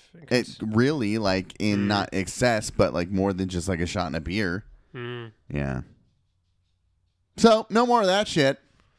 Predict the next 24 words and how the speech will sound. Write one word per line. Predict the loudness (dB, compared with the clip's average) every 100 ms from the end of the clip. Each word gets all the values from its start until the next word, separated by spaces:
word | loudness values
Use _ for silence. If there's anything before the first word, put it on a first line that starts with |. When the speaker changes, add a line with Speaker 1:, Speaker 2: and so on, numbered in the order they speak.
| _ _ _ _ _ _ _
Speaker 1:
Stopping | 0 2 2 2
that | 2 2 0
entirely. | -2 2 2 0 -2
So | -2
then | -2 -2
I | 0
woke | -2 -2
up | -2
last | -2 -2
night. | -4 -4 -6
It |
was | -8 -6
hurting | -8 -8
again. | -10 -10 -8 -8
<laughs> | -6 -6
Oh. | -6 -6 -6 -8 -8 -10 -12 -18 -20 -20 -20 _ -10
And | -8
then | -6
I |
was | -8 -10
like, | -10
"You | -8
know | -6
what? | -4 -6